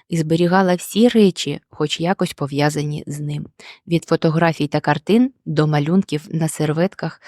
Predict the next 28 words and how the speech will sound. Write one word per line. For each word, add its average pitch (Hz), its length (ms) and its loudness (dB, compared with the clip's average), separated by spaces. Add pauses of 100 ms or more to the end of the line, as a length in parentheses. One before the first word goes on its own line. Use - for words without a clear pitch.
(200)
та 147 80 -2
амулетів 147 680 0
із - 160 -10
пляжної 151 500 -2
гальки. 135 440 -4 (680)
Пікассо 240 520 0
вставляв 202 600 0
мініатюрні 214 680 2
портрети 165 580 0
Дори 226 520 0
в 165 80 -12
готові 202 520 2
прикраси - 720 0 (160)
з 160 100 -8
різного 180 500 0
металу 147 500 -4 (340)
і 196 100 -6
дарував 180 560 2
їх 156 460 -8
Дорі. 139 420 -2 (560)
Вони 190 420 2
становили 180 540 0
величезну 208 640 2
цінність 151 680 -2
для 143 240 -2
неї, 185 480 2
а 151 140 -2
згодом 156 520 -2